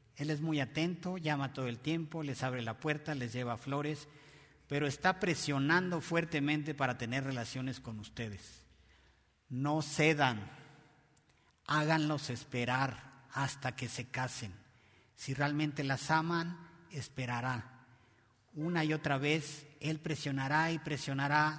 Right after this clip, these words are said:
hasta que la haya llevado, las haya llevado a su cama. Y esa será la última vez que sepan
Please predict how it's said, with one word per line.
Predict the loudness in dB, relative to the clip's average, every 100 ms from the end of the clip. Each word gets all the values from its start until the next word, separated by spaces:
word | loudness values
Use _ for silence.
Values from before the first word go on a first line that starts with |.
| -6
hasta | -6 -4 -6
que | -4 -4
la | 0 2
haya | 2 2 -2
llevado, | -2 -2 -2 -2 -6 -10 -20 -20 -8
las | -6 -4
haya | -2 -2
llevado | -2 -4 -4 -4
a |
su | -8 -12
cama. | -6 -4 -4 -10 -16 -20 _ _ _ _ _ _ _ -8
Y | -4
esa | -2 -2
será | -2 0 2 2 -2
la | -4 -2
última | -2 -2 -2 -2 -2
vez | -4 -4
que | -4
sepan | 0 -2 0 -4 -4